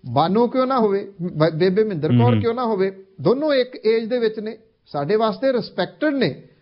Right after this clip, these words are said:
Speaker 1: ਸਾਡਾ ਇੱਕ ਕਲਚਰ ਹੈ ਕਿ ਅਸੀਂ ਬਜ਼ੁਰਗਾਂ ਨੂੰ ਬਣਦਾ ਸਤਿਕਾਰ ਦਿੰਦੇ ਹਾਂ। ਅਹ, ਲੋਕੀ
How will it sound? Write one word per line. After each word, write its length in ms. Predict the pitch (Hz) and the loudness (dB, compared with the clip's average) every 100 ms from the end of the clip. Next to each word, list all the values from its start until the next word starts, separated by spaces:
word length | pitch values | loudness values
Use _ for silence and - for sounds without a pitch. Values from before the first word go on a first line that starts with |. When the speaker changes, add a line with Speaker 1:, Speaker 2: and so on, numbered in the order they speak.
| _ | _
Speaker 1:
ਸਾਡਾ 360 | - 147 208 254 | -2 2 2 2
ਇੱਕ 160 | 247 | -2
ਕਲਚਰ 480 | 226 214 208 196 269 | -4 -2 -2 0 0
ਹੈ 240 | 175 151 254 | 0 -6 -8
ਕਿ 160 | 254 214 | -4 -4
ਅਸੀਂ 180 | - 233 | -4 -4
ਬਜ਼ੁਰਗਾਂ 560 | 180 170 160 190 208 | -2 0 0 0 0
ਨੂੰ 340 | 180 170 254 170 | 0 -2 -2 0
ਬਣਦਾ 340 | 156 135 220 | 0 0 -4
ਸਤਿਕਾਰ 520 | - 190 196 208 262 | -4 -8 0 2 2
ਦਿੰਦੇ 300 | 277 269 240 | 2 0 0
ਹਾਂ। 80 | 160 | -2
ਅਹ, 1200 | - _ _ _ _ _ _ _ - 202 202 175 | -8 _ _ _ _ _ _ _ 0 2 0 -2
ਲੋਕੀ 420 | 185 190 277 | -2 0 0